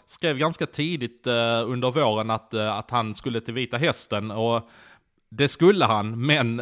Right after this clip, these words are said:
det sket sig när, eh, Tony Sabel inte var sportchef längre, utan, eh, han, eh,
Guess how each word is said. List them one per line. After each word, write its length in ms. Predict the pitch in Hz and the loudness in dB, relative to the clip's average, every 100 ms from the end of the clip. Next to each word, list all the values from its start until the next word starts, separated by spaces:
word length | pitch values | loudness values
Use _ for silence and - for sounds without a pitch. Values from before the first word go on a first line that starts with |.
| - | -8
det 440 | 110 127 123 123 - | -2 2 2 0 -4
sket 420 | - 175 123 - | 0 2 2 -2
sig 320 | 120 110 113 | -2 0 0
när, 480 | 117 113 113 110 110 | -2 -2 0 0 -2
eh, 40 | |
Tony 360 | 110 135 127 123 | -2 -4 -4 -4
Sabel 580 | - 139 101 101 104 - | 0 0 0 -2 -4 -6
inte 480 | 131 151 160 - 98 | -4 -4 -4 -6 -4
var 120 | 110 | -4
sportchef 640 | - 165 127 - 104 - | -2 -2 -2 -2 -4 -2
längre, 560 | 110 101 101 98 101 - - | -4 -2 -4 -4 -4 -6 -6
utan, 500 | 110 - 104 101 107 | -6 0 0 0 0
eh, 360 | 104 104 107 101 - - - - _ | 0 0 -2 -6 -20 -20 -20 -20 _
han, 340 | - 117 113 | 0 0 2
eh, 360 | 113 110 113 | 0 0 0